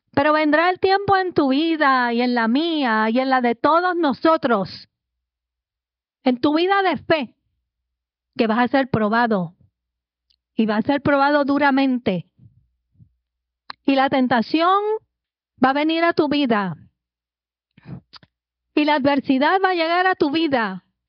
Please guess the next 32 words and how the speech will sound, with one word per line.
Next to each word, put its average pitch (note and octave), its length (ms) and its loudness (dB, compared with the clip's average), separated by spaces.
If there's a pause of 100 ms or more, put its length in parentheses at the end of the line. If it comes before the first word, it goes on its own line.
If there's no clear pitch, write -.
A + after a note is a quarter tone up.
(540)
para B3+ 220 0
que C4 100 0
te C4+ 120 0
muevas D#4+ 340 0
en E4 80 0
dirección D#4 500 -2
opuesta. C4+ 800 -2 (460)
Y C#4+ 100 0
la C4+ 100 0
pregunta D#4 720 0
es F4 100 -6 (720)
si - 100 0
podrás D4 500 0
mantenerte E4+ 880 0 (100)
en D#4 200 0
pie F4 300 0
cuando D#4+ 340 0
llegue D4 440 -2
la B3 220 0
prueba. A#3 600 -2 (920)
Porque D4 260 0
pasamos E4+ 440 2
muchas G4 360 0
pruebas, A3 600 -2 (280)
pero A3+ 240 2
unas C#4+ 260 0
son E4 160 -2
más E4 180 0
fáciles D#4 500 -2
que A#3 160 0
otras, A3+ 280 -2
hermano. F#3 460 -4